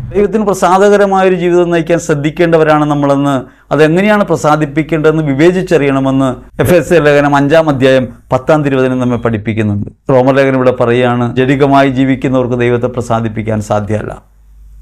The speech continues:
ജഡികാഭിലാഷങ്ങൾ മുഴുകിയ മനസ്സ് ദൈവത്തിൻ്റെ ശത്രുവാണ്. ജഡി-, ജഡപ്രകാരം ജീവിക്കുന്ന, ഈ ലോക താല്പര്യങ്ങളിൽപ്പെട്ട് ജീവിക്കുന്ന ഒരാൾക്ക് ദൈവത്തെ പ്രസാദിപ്പിക്കുക സാധ്യമല്ല. മാമോദീസ വഴി ദൈവത്തിൻ്റെ ആത്മാവിനെ സ്വീകരിച്ചവരാണ് നാം, ആത്മാവിനാൽ മുദ്രിതരായവരാണ് നാം.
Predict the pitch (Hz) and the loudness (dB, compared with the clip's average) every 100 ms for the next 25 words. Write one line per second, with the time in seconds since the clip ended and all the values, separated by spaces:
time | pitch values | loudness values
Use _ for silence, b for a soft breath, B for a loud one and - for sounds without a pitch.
0 | - - - - b b b b b 135 | -20 -20 -20 -20 b b b b b 0
1 | 160 170 185 190 190 190 180 185 175 147 | 2 4 4 4 4 2 2 2 2 2
2 | 160 190 185 160 170 165 160 165 151 147 | 2 2 0 0 0 0 -2 -4 -4 -2
3 | 147 147 156 208 233 B B B 120 135 | 0 2 2 0 -4 B B B 0 2
4 | 160 160 143 165 165 190 185 180 165 147 | 2 2 2 0 0 2 4 4 0 0
5 | 135 123 123 110 113 139 156 160 165 156 | -2 -2 -4 -4 -2 2 4 4 4 2
6 | 156 175 180 190 190 151 143 139 135 139 | 2 0 2 2 0 -2 -2 -2 0 0
7 | 131 123 120 127 113 B B - 131 127 | 2 2 2 -2 -4 B B -2 0 2
8 | 127 123 113 113 113 104 110 120 117 117 | -2 -6 -2 -2 -2 -6 -6 -4 -4 -2
9 | 104 98 101 113 - - - - - - | -4 -2 -4 -6 -14 -18 -20 -20 -20 -2
10 | 160 190 190 190 214 202 196 185 190 190 | 0 2 0 0 2 4 4 4 4 2
11 | 175 180 175 175 170 175 160 156 156 151 | 2 2 2 2 -2 0 0 0 0 2
12 | 147 147 151 185 b b - 120 160 175 | 2 2 2 0 b b -2 0 2 2
13 | 180 185 180 160 139 180 180 151 127 110 | 4 2 2 0 2 2 4 4 4 2
14 | 107 101 101 | -2 -2 -6